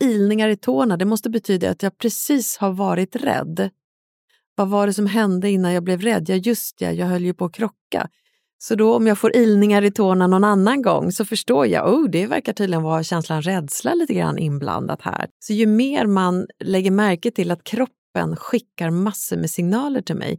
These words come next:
det kan ju också vara lust. Lust och pirr, där personer som går på den här känslospaningen och har lust i fokus, eller lyckospaning, så blir mer medveten om hur känns det i min kropp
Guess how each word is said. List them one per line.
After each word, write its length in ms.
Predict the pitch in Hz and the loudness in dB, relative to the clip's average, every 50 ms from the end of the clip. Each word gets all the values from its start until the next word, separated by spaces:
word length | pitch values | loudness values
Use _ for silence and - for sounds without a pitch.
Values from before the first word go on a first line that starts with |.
| _ _ - | _ _ -4
det 100 | 175 160 | -4 -2
kan 220 | - 175 160 175 | -2 -2 -2 0
ju 80 | 220 294 | 0 -2
också 240 | 285 - - - | -2 -4 -8 -8
vara 240 | 156 156 151 151 147 | -6 -4 -4 -4 -4
lust. 800 | 151 151 165 220 294 - - - - - - _ - - - - _ _ _ _ _ _ _ - | -4 -2 -2 -2 -4 -4 -6 -10 -12 -12 -12 _ -18 -20 -20 -20 _ _ _ _ _ _ _ -2
Lust 440 | 190 202 220 208 - - - - - | 2 2 2 0 0 -6 -4 -2 -2
och 120 | 202 - | -2 0
pirr, 600 | - 208 247 285 294 151 147 139 147 - - 175 170 _ _ _ _ _ _ _ _ _ _ - | 0 0 2 2 2 0 -2 -4 -8 -8 -8 -8 -10 _ _ _ _ _ _ _ _ _ _ -2
där 340 | 180 175 175 170 175 180 196 185 _ _ | 0 2 2 2 2 0 -2 -8 _ _
personer 400 | - 185 - - 170 165 165 165 | -10 -8 -4 -2 -2 0 0 -2
som 160 | 160 - 170 165 | -2 -2 0 2
går 140 | 180 226 254 | 2 2 2
på 140 | - 294 285 | 2 0 0
den 100 | 240 196 | 2 2
här 120 | 175 160 | 0 0
känslospaningen 1120 | - - 180 165 156 - 160 147 - - 156 147 147 147 147 147 151 151 151 151 151 165 - | 0 0 0 0 0 -2 -4 -4 -4 -2 -2 -2 -2 -2 -2 -2 -2 -2 -2 -4 -4 -6 -8
och 140 | - 170 156 | -8 -6 -2
har 180 | 151 151 147 151 | 0 0 0 0
lust 380 | 151 185 254 262 - - - 220 | 2 0 0 -2 -2 -6 -6 -8
i 40 | |
fokus, 600 | - - - - _ _ - - - - - - - _ _ _ - | -6 -6 -8 -8 _ _ -8 -6 -6 -6 -8 -12 -14 _ _ _ -2
eller 180 | 202 196 190 | 0 2 2
lyckospaning, 840 | 185 220 262 269 _ - 156 147 - - 147 160 - 349 - - - _ _ _ _ _ _ - | 2 2 0 -2 _ -8 -8 -6 -4 -4 -2 -2 -2 -2 -4 -6 -8 _ _ _ _ _ _ -12
så 80 | - 247 | -10 -6
blir 160 | 220 254 277 | -2 0 0
mer 380 | 262 254 254 247 233 226 220 226 | 2 2 4 4 4 4 4 4
medveten 800 | 226 233 247 240 208 180 170 170 196 269 370 349 - - 202 175 | 4 4 4 4 4 2 0 0 -2 -2 -2 -2 -2 0 0 2
om 300 | 160 156 156 160 160 165 - _ _ _ _ _ - | 2 2 2 0 -2 -4 -4 _ _ _ _ _ 2
hur 220 | 277 285 277 269 | 4 4 4 2
känns 400 | - - - 196 185 175 165 - | 0 0 -2 0 0 0 -2 -2
det 100 | - 190 | -2 0
i 120 | 180 180 | 0 0
min 280 | 175 160 160 165 170 165 | 0 0 0 0 -2 -4
kropp 480 | - - - - - - _ _ _ | -2 -2 -2 -2 -2 -4 _ _ _